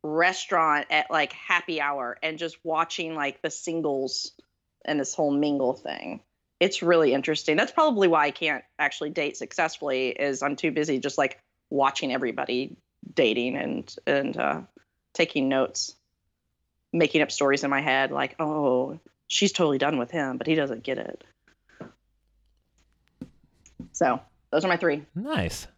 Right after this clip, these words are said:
Speaker 2: Yeah, I, I always love to just kinda make up backstories of people. I, especially at restaurants. Yeah, it's just like the,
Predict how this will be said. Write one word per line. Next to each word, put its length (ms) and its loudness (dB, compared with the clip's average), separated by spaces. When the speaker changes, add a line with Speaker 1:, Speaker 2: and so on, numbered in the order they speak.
Speaker 2:
Yeah, 160 8
I, 220 6
I 220 4
always 260 6
love 160 4
to 60 -6
just 160 -2
kinda 160 4
make 200 2
up 140 2
backstories 800 -2
of 160 -8
people. 440 -4
I, 360 -4
especially 440 2
at 60 -2
restaurants. 460 -2
Yeah, 140 -2
it's 160 -6
just 200 -4
like 400 -4
the, 240 6